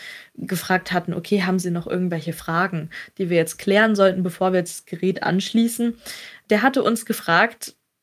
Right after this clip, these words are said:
ob wir das nicht mal testen könnten im Wasser. Weil er geht so gerne schwimmen und er würde auch gerne im Sommer das Ding dann anhaben.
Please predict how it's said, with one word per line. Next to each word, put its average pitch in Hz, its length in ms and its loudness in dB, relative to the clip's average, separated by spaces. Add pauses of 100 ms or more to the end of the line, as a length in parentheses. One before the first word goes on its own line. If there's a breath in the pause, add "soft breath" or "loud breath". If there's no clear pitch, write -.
(160)
ob - 240 -4
wir 247 80 6
das 240 200 2
nicht 226 160 -2
mal 202 180 4
testen 220 440 -2
könnten 185 500 -2
im 185 240 0
Wasser. 156 440 -4 (680 loud breath)
Weil 214 600 4
er 202 140 4
geht 233 240 2
so 220 100 0
gerne 196 240 2
schwimmen 247 400 2 (300)
und 214 340 0
er 190 160 2
würde 240 240 6
auch 208 160 0
gerne 214 280 2
im 196 140 2
Sommer 226 340 4
das 196 220 -4
Ding 240 200 2
dann 185 160 4
anhaben. 277 600 0